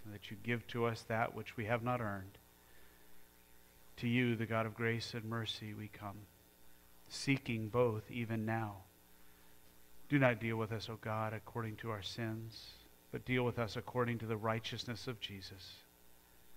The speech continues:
Show us your grace, O God, by opening up our hearts to your word, that we may understand you and know you and walk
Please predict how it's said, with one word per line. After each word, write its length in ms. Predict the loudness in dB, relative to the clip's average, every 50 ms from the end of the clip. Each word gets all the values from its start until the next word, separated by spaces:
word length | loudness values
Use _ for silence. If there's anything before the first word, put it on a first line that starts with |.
| -16 -16 -18 -20 -20 -12 -4
Show 360 | 0 4 6 10 10 10 10
us 180 | 8 6 2
your 100 | 0 -2
grace, 400 | 0 0 0 0 0 -2 -2 -4
O 60 | -6 -4
God, 480 | -2 -2 0 2 2 0 0 -2 -2
by 160 | -2 -2 0
opening 400 | 2 0 0 2 2 2 4 4
up 160 | 2 2 4 4
our 120 | 4 4
hearts 440 | 4 2 2 2 2 0 -6 -10 -10
to 140 | -6 -6 -4
your 160 | -4 -4 -2
word, 400 | 0 2 2 4 4 2 0 -2
that 120 | -4 -4
we 100 | -2 -2
may 160 | 0 0 0
understand 720 | 0 0 -2 -4 -4 -6 -4 0 2 4 4 4 2 0
you 280 | 0 0 0 0 0 -2
and 180 | -4 -4 -2 0
know 220 | 2 2 2 2
you 280 | 2 2 2 2 0 0
and 220 | -2 -4 -4 -2
walk 400 | 2 4 4 4 2 0 -6